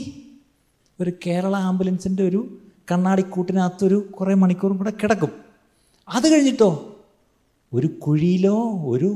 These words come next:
ഡ്രോയർ, ഞാൻ വിളിക്കുന്ന ഡ്രോയർ എന്നാണ്, സെല്ലാർ എന്നൊക്കെ പറയും, ഇതിനകത്തോട്ട് പോയി ഒതുങ്ങാൻ പോവുക.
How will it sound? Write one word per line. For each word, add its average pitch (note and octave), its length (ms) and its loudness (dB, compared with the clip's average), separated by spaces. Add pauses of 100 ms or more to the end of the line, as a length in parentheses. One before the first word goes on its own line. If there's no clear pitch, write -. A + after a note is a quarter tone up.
(600)
ഡ്രോയർ, C3 500 0 (120)
ഞാൻ A2 160 -6
വിളിക്കുന്ന C3+ 320 -4
ഡ്രോയർ C3 320 -4
എന്നാണ്, A#2 280 -4
സെല്ലാർ B2+ 400 -4
എന്നൊക്കെ B2+ 260 -6
പറയും, G#2+ 300 -8 (680)
ഇതിനകത്തോട്ട് C3+ 580 -4
പോയി A2+ 240 -8
ഒതുങ്ങാൻ A2 400 -6
പോവുക. F#2+ 260 -16